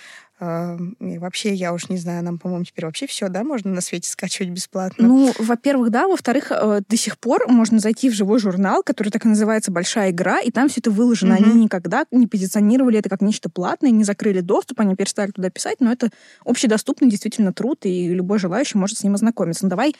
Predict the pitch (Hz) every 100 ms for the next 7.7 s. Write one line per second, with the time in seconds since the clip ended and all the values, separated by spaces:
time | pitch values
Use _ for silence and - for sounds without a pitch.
0 | _ _ - - 233 254 220 202 - 202
1 | 185 170 190 - - - 226 202 196 180
2 | 202 214 320 330 269 233 - - - _
3 | 202 185 - 220 254 - _ 214 220 220
4 | 220 214 247 233 202 220 220 208 208 208
5 | 214 214 196 190 180 180 202 202 196 185
6 | - 226 - 220 175 185 185 208 220 -
7 | 180 180 - 175 170 165